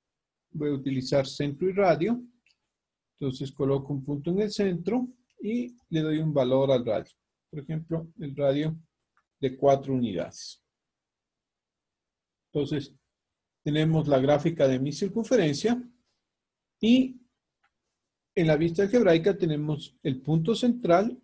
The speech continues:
y tenemos la ecuación de la circunferencia, que es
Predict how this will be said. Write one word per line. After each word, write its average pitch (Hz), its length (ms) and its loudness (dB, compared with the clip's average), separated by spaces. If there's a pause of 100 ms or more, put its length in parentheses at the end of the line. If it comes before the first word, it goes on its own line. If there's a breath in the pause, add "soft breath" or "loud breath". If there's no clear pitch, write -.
(160)
y 208 140 -2
tenemos 180 640 -2 (100)
la 156 140 0
ecuación 143 560 0
de 143 80 0
la 135 120 2
circunferencia, 202 760 -4 (580)
que 175 400 2
es 175 460 0